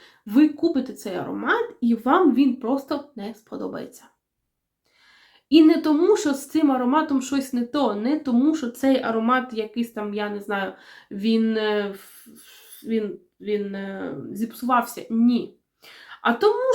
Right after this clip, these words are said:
що ви відкриєте для себе Alien, який ви ніколи не чули, і він буде теплий для вас.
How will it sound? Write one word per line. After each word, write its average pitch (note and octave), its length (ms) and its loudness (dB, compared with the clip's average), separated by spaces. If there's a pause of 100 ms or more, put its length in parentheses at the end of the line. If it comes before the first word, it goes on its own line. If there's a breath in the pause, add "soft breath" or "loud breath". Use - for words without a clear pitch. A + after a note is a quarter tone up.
що A3+ 340 -2
ви B3+ 360 4
відкриєте A#3 720 0
для G3+ 160 -6
себе G3 480 -6
Alien, G#3+ 480 -2
який A#3+ 380 0
ви G#3 180 -2
ніколи G3+ 420 -6
не A#3+ 160 -4
чули, C#4+ 420 -2
і A#3+ 100 -2
він C4 180 2
буде A#3+ 340 -4
теплий B3 500 -4
для F3+ 120 -8
вас. - 360 -16